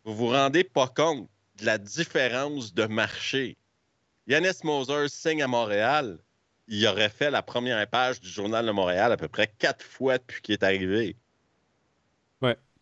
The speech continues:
Speaker 2: Mais Fabrice soulève un bon point. À Montréal, Moser aurait plus de pression. C'est vrai que pour se développer en Arizona,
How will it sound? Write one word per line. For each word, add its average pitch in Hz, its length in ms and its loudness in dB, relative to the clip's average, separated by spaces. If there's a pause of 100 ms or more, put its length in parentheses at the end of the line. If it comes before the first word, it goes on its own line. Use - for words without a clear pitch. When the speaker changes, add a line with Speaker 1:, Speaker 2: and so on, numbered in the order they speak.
(440)
Speaker 2:
Mais 175 280 8
Fabrice 151 440 6
soulève 156 280 8
un 139 120 6
bon 117 200 2
point. 143 320 4
À 120 100 4
Montréal, 135 520 8
Moser 123 280 4
aurait 131 260 6
plus 143 260 -2
de 123 80 4
pression. 127 580 0 (560)
C'est 139 160 4
vrai 175 160 6
que - 60 -18
pour 135 140 -4
se - 80 2
développer 131 440 6
en 165 80 6
Arizona, 120 760 2